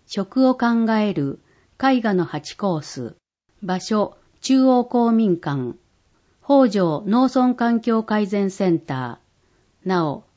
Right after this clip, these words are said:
バス送迎あります。木版画教室、日時、九月二日土曜日、十六日土曜日、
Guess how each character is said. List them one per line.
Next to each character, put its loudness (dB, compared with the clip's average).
バ -2
ス -2
送 2
迎 0
あ -2
り 0
ま -2
す。 -20
木 0
版 4
画 0
教 0
室、 -8
日 -2
時、 -4
九 -2
月 0
二 -10
日 -4
土 -2
曜 0
日、 -8
十 2
六 2
日 0
土 0
曜 -2
日、 -10